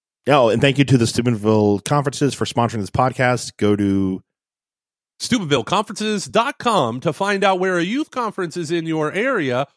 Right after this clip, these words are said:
Speaker 2: or attend one of the four exciting adult conferences that they have offered, tailored just for your needs. Steubenvilleconferences dot com, thank you for sponsoring this episode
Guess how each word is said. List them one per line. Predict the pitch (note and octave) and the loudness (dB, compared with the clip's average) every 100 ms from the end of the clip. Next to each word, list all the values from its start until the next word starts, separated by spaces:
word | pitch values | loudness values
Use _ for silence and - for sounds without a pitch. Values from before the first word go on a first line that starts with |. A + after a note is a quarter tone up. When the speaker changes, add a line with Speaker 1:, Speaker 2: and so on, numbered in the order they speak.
| _ | _
Speaker 2:
or | - D4 C#4+ B2+ D3 | 0 4 4 4 2
attend | D3 F3 F#3 D#3 | 0 0 -4 -2
one | F3+ | -2
of | F3+ | -2
the | E3+ | -6
four | - C4+ C#4 C#4+ | -6 -2 0 0
exciting | C4+ - - D4+ D#4 C#4+ C4 | -2 -8 -4 0 0 0 -4
adult | A#3+ A#3 C4 | -2 -2 -2
conferences | - F3+ C#3 C#3 D3 C#3 | 0 -2 -2 -8 -8 -8
that | - C3+ | -6 -4
they | D3+ | -2
have | D3+ C#3 | -2 -2
offered, | C#3 C3+ - B2+ | -4 -6 -6 -8
tailored | G3 G3+ G3 F#3+ - _ D#3+ | -6 -4 -4 -6 -10 _ -12
just | E3 C#4+ - | -2 0 0
for | - G3+ | -6 -4
your | F3 F3 E3 | 0 0 0
needs. | B2+ G2+ E2+ F2 - _ _ F#2 - | -2 -6 -10 -16 -20 _ _ -20 -10
Steubenvilleconferences | - G3+ G3+ G3 G#3 G3 G3 F3+ G3+ E3+ | -4 -2 -2 -2 -2 -4 -6 -6 -8 -2
dot | A#3 D4 - | 0 0 -2
com, | F3+ G#2+ G#2 | -4 -4 -4
thank | B2 C4 - | -4 -6 -6
you | A#2 | -10
for | A#2 | -10
sponsoring | - D#3 D3 D3 D3+ D3+ | -8 -4 -4 -6 -10 -6
this | G#3+ C#4+ | -6 -2
episode | G#3+ G#2+ A#2 G2+ G2 G#2 | 0 0 -4 -8 -8 -8